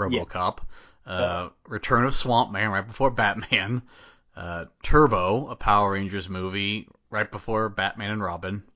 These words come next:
Speaker 2: actually,
Speaker 1: Mm-hmm.
Speaker 2: and Crow, City of Angels. That, that sucked too, by the way.
Speaker 1: Yeah.
Speaker 2: Uh, but now, yes, so next week,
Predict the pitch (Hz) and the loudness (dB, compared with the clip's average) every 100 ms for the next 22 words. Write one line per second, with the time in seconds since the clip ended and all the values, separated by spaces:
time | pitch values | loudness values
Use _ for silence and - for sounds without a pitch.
0 | _ _ _ - 113 117 113 131 107 - | _ _ _ -8 -6 -4 -2 -2 -2 -4
1 | 95 87 87 - 87 87 87 85 87 90 | -4 -4 -6 -10 -10 -10 -12 -12 -12 -12
2 | 101 - _ 78 101 - - 90 - - | -12 -14 _ _ -16 -12 -12 -14 -14 -10
3 | 98 82 85 87 92 95 - 131 - - | -8 -10 -12 -10 -10 -10 -6 -4 -4 -8
4 | - _ _ _ - 101 92 90 90 - | -20 _ _ _ -10 -6 -4 -4 -8 -14
5 | _ _ 131 147 156 151 143 147 131 - | _ _ 0 4 6 6 6 2 2 -6
6 | - 110 117 135 - 120 151 131 - - | -8 -4 0 -2 -2 -2 0 0 -4 -20